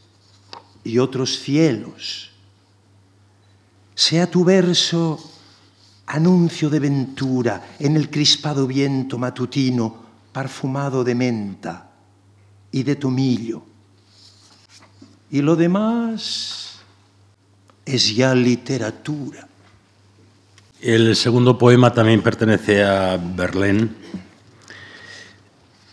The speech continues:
Speaker 2: Eh, es un poema breve que tiene como protagonista el otoño, utilizando para ello, eh,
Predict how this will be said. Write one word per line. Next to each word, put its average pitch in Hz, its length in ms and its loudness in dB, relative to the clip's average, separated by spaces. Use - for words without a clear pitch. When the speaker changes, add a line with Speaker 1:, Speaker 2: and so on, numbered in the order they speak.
Speaker 2:
Eh, 87 760 -2
es - 140 -6
un 95 80 -8
poema 92 360 0
breve 92 380 -2
que 92 80 -6
tiene 90 300 -8
como 87 340 -4
protagonista 85 1300 -6
el 85 140 -6
otoño, 82 540 -4
utilizando 95 720 -4
para 92 240 -4
ello, 92 500 -2
eh, 80 380 -6